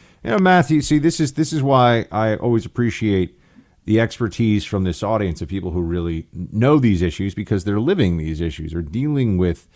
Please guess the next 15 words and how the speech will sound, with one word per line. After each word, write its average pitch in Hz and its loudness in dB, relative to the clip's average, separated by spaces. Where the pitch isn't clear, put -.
the 98 2
reality 104 4
of 87 0
the 90 -2
challenges 98 2
that 90 -2
we 85 -2
talk 85 -2
about 85 0
on 80 0
a, 80 -8
on 87 -2
a 85 0
daily 92 0
basis. 92 -4